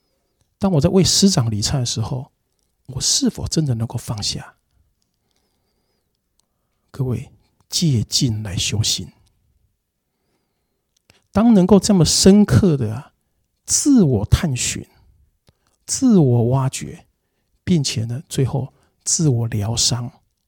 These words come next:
自我疗愈。各位，这样子的忏悔呢，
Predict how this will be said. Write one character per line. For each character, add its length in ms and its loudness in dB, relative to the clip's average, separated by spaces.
自 220 -4
我 160 0
疗 280 -6
愈。 240 -14
各 120 -4
位， 80 0
这 240 -2
样 100 2
子 140 -4
的 40 0
忏 400 -2
悔 140 -6
呢， 160 -14